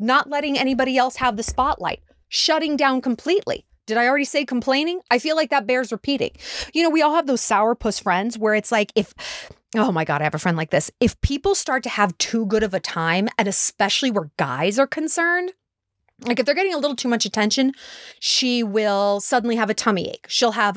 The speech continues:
a migraine. She'll decide to talk about the time her brother almost committed suicide, which, by the way, didn't even fucking happen. She will reorient the energy to her.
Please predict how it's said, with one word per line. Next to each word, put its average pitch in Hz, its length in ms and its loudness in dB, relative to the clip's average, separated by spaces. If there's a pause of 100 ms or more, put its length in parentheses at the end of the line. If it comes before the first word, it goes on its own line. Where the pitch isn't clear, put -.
a 226 60 2
migraine. 214 680 0 (340)
She'll 262 220 2
decide 220 420 0
to - 60 -8
talk 214 280 -2
about 202 240 0
the 214 80 -6
time 208 300 0
her 208 100 -2
brother 202 320 0
almost 196 280 -2
committed 196 320 0
suicide, 190 460 2
which, - 180 -12
by 202 160 4
the 196 80 -2
way, 190 140 0
didn't 185 200 -2
even 170 140 -4
fucking 165 280 2
happen. 170 320 0 (380)
She - 280 0
will 311 420 -2
reorient 269 920 0
the 294 120 -2
energy 175 540 0 (220)
to 233 220 0
her. 185 240 -2